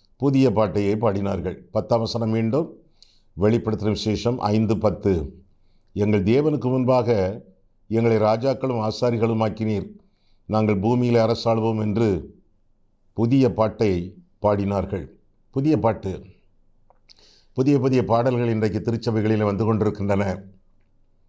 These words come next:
பல பாடல்கள் ரொம்ப சரியான முறையான திருமறை சார்ந்த பாடல்கள் அல்ல. சில பாடல்கள் நன்றாக இருக்கின்றன, திருமறை சார்ந்த பாடல்களாக இருக்கின்றன.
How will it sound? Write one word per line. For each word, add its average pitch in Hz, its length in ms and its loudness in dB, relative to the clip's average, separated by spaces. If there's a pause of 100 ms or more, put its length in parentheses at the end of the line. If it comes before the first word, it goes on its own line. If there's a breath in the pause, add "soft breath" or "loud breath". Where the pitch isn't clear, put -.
(480)
பல 127 420 4
பாடல்கள் 123 880 0 (680)
ரொம்ப 123 460 0
சரியான 120 500 2
முறையான 117 680 2 (440)
திருமறை 120 380 2
சார்ந்த 113 500 0
பாடல்கள் 104 440 0
அல்ல. 95 440 -2
சில 170 260 0
பாடல்கள் 117 420 0
நன்றாக 110 360 0
இருக்கின்றன, 101 640 -6 (500)
திருமறை 143 380 2
சார்ந்த 113 380 0
பாடல்களாக 104 580 0
இருக்கின்றன. 98 560 -4